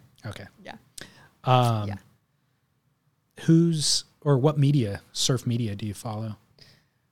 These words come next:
Speaker 2: Um, we follow, like, what Stab is doing.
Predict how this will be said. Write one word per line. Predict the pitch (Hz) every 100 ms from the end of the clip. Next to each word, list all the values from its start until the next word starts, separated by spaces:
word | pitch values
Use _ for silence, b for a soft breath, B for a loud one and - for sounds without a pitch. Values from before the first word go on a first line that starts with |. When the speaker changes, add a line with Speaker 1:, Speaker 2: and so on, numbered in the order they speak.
| _ -
Speaker 2:
Um, | 196 196 196 196 190 190 190 190 190 190 214 _ - _ _ _ _ _ _ _ _ _ _ _ _ _ -
we | 220
follow, | 226 208 233
like, | 240 214 208
what | 196
Stab | - 185 185
is | 202 208
doing. | 208 220 262